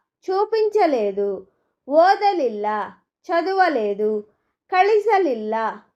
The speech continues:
పంపించలేదు, బరీలిల్ల, వ్రాయలేదు, మలగలిల్ల, పడుకోలేదు, కలితిల్ల, నేర్చుకోలేదు, కరియలిల్ల, పిలువలేదు.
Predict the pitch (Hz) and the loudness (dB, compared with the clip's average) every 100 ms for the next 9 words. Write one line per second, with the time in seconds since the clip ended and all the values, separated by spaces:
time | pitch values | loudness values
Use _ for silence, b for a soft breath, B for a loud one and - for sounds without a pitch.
0 | _ 320 359 415 440 427 359 269 208 190 | _ -6 -4 -4 -4 0 0 0 -2 -2
1 | 208 202 - _ _ _ 226 294 359 427 | -2 -2 -6 _ _ _ 0 2 4 2
2 | 427 302 214 202 214 202 190 _ _ _ | 0 -2 -2 -4 -4 -4 -8 _ _ _
3 | - 262 302 370 415 392 277 214 196 208 | -6 0 2 2 2 2 0 -4 -4 -4
4 | 202 - _ _ _ - 294 370 403 440 | -6 -10 _ _ _ -6 -2 2 2 0
5 | 359 233 208 214 208 - _ _ _ _ | -2 -2 -2 -2 -4 -6 _ _ _ _
6 | 339 381 415 440 415 349 226 196 208 202 | -2 0 0 4 4 4 -2 -4 -4 -4
7 | - _ _ _ _ 370 403 427 381 262 | -8 _ _ _ _ -2 0 0 -2 -4
8 | 208 214 220 180 - _ _ _ 269 320 | -2 0 0 -4 -10 _ _ _ -2 2
9 | 392 392 415 415 349 262 208 202 202 202 | 2 0 -4 0 0 0 -2 -2 -2 -4
10 | 190 _ _ _ _ 359 370 427 415 370 | -6 _ _ _ _ 0 2 4 2 2
11 | 240 202 208 208 190 - _ _ 359 349 | -4 -4 -4 -6 -8 -16 _ _ -4 -2
12 | 415 415 359 240 208 196 202 190 | 2 2 2 0 -2 -2 -4 -6